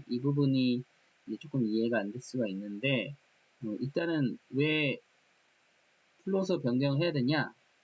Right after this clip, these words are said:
일부 수치형 변수들이 오브젝트로 이렇게 세팅이 되어 있는 경우가 있습니다.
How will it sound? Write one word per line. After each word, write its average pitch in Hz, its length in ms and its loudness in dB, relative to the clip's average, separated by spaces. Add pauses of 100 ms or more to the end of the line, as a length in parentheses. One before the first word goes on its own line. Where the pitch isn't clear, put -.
(460)
일부 175 440 2
수치형 220 540 -2
변수들이 147 840 2 (100)
오브젝트로 147 1120 2
이렇게 120 240 -6
세팅이 190 520 -4
되어 151 180 2
있는 139 180 2
경우가 120 240 -2
있습니다. 98 520 -14